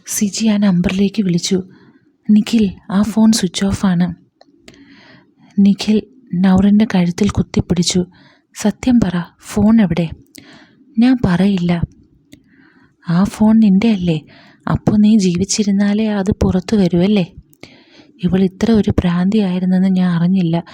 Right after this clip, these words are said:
എന്ന് പറഞ്ഞ് നിഖിൽ കഴുത്തിൽ കുത്തിപ്പിടിച്ചു. ഫർസാനയും സിജിയും അവനെ പിടിച്ചു മാറ്റി. "നൗറിൻ,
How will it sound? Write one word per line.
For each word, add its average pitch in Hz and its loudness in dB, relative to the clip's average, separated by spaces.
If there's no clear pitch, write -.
എന്ന് 185 4
പറഞ്ഞ് 185 0
നിഖിൽ 196 0
കഴുത്തിൽ 175 -4
കുത്തിപ്പിടിച്ചു. - -2
ഫർസാനയും 202 0
സിജിയും 185 -2
അവനെ 214 2
പിടിച്ചു 196 -2
മാറ്റി. 170 -4
"നൗറിൻ, 185 2